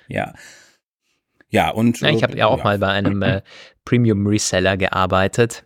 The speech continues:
Speaker 2: War so ein Praktikum. Ganz, ganz, ganz vor ewiger Zeit. Acht Jahren oder so. Und da haben wir auch die, diesen, diesen Prozess, haben die mir erklärt, wie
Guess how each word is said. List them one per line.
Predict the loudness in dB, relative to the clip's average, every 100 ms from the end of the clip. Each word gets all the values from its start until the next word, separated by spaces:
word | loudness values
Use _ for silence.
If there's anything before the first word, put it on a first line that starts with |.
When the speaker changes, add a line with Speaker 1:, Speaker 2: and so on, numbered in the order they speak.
| -6
Speaker 2:
War | -4
so |
ein | -4
Praktikum. | -4 -6 -6 -6 -2 -2 -4 -4
Ganz, | 0 0 0
ganz, | -2 -2 -2
ganz | 0 0 0 -8
vor | -16 -8 -2 -2
ewiger | -2 -2 -2 -4
Zeit. | -4 -2 -2 -6 _ _ _ -10
Acht | -10 -6
Jahren | -2 0 0
oder | -4 -6
so. | -4 -4 -4 -8 -12 -14 -16 _
Und | -10 -2
da | 0
haben | 2
wir | 2 2
auch | -2
die, | -4 -4 -4
diesen, | -4 -2 0 0 -2 -6 -8
diesen | -6 -6
Prozess, | -6 -4 0 0 0 -4
haben | -4 -2 -2
die |
mir | -2 -2
erklärt, | -4 -4 -2 0 -2 -6 -20 -20 -20 _ _
wie | -6 -2 0 -2 -6